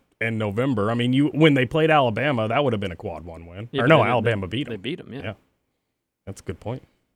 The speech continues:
Speaker 2: Hey, guys, Austin from Murray, I, but I definitely feel like Gonzaga's gotten, like, this cheat code,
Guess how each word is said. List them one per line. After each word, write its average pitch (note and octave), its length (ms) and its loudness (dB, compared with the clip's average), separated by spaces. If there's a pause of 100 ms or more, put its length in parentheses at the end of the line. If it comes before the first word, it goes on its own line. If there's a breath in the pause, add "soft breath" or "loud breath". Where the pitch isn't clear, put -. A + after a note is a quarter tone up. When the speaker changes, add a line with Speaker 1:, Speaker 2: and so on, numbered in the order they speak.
Speaker 2:
Hey, A3 140 10
guys, G3 280 10
Austin F#3+ 360 8
from E3+ 180 -2
Murray, D#3+ 420 4
I, D3+ 120 0
but D3+ 260 2
I D#3+ 40 0
definitely G#3 280 2
feel D3+ 140 0
like A#2+ 120 0
Gonzaga's G#2+ 520 -8
gotten, G#2 280 -6
like, G2 200 -12
this - 180 -14
cheat - 320 -10
code, F#2+ 380 -12